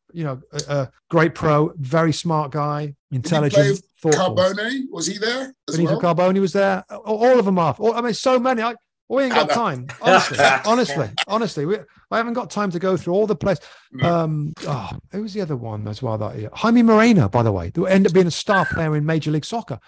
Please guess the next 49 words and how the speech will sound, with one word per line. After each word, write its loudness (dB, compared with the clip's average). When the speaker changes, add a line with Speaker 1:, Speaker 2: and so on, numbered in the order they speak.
Speaker 1:
Jaime, 2
Jaime -2
was 0
a, -2
a -12
talented, -6
really, 2
really 0
talented -10
player, -6
um, -4
that -2
I -4
played -2
Speaker 2:
Robbie, 2
Speaker 1:
with 2
most 2
of 0
Speaker 2:
sorry, 2
Speaker 1:
the -4
right -4
Speaker 2:
Robbie, -4
Speaker 1:
side. -6
Speaker 2:
sorry, -4
Speaker 1:
Yeah. 0
Speaker 2:
sorry -4
to -8
inter-, -10
sorry -2
to 0
interrupt -2
you -10
there, -2
right? -4
Speaker 1:
Yeah. -8
Speaker 2:
But, -2
like, -4
I'm 0
in, -4
um, -4
D -2
C. -2
Jaime -2
came -4
in -2
last -4
week -8
Speaker 1:
Oh. -6
Speaker 2:
here -2